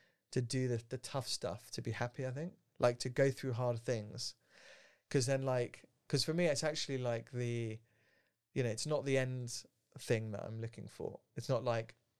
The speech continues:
you know, I have, you have these goals, right? You wanna, like, get to a certain, you know, revenue, you wanna make more profit, you wanna, like, go global, you wanna do da, da, da, all of those things. But actually, for me, it's, like, not, like, getting there.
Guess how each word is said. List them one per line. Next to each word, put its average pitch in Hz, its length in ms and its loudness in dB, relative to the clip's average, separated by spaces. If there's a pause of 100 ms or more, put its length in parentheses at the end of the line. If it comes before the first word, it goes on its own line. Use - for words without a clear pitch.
(120)
you 127 100 0
know, 110 120 -4
I 151 100 0
have, 165 120 0
you 139 140 0
have 123 120 -4
these 110 120 -4
goals, 117 340 2
right? 110 160 0
You 117 100 -6
wanna, 113 200 -4
like, 110 160 -6
get 110 200 -4
to - 100 -8
a - 20 -8
certain, 117 540 -4 (580)
you 127 80 0
know, 113 240 -2
revenue, 117 600 -2
you 113 140 -2
wanna 120 160 -2
make 120 160 -4
more 117 160 -8
profit, 120 760 0
you 127 120 -4
wanna, 120 180 -6
like, 113 240 -6
go 117 220 -6
global, 127 580 0
you 117 140 -4
wanna 113 160 -6
do 117 100 -8
da, 131 140 -2
da, 127 80 0
da, 123 240 2 (380)
all 147 100 8
of 139 80 4
those 135 200 6
things. 120 140 -4
But 120 120 2
actually, 156 360 0
for 127 140 -2
me, 147 140 4
it's, - 200 0
like, 127 140 2
not, 147 180 4
like, 131 300 2
getting 135 340 4
there. 50 280 -10